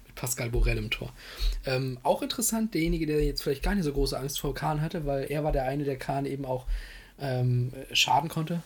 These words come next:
was Sami Kufur. <laughs> Auch, äh, in Frankfurt war es, meine ich, ähm,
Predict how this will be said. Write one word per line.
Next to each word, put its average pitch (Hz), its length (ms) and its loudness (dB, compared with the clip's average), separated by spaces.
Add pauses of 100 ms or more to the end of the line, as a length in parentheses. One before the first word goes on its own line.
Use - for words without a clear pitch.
was 143 100 -2
Sami 160 180 2
Kufur. 123 340 -6 (560)
<laughs> 208 1000 0
Auch, - 240 2 (280)
äh, - 60 -8 (500)
in 160 100 -2
Frankfurt 156 440 0
war 143 120 2
es, - 100 -2
meine 151 220 -2
ich, - 260 -6
ähm, 127 500 -2